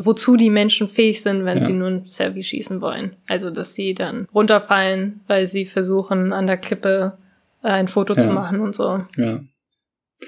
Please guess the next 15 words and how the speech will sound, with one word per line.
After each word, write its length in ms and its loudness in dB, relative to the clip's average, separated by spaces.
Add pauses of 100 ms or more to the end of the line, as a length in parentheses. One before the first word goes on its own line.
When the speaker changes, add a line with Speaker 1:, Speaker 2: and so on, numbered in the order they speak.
(340)
Speaker 2:
Ich 320 -8
denk 220 2
nur 100 2
sowas 360 2
wie, 160 2
also 180 2
so 80 -4
genau 200 4
solche 240 -6
Memes, 400 0
wo 100 -2
es 80 -6
dann 160 -6
heißt 280 -8
Asians 760 -2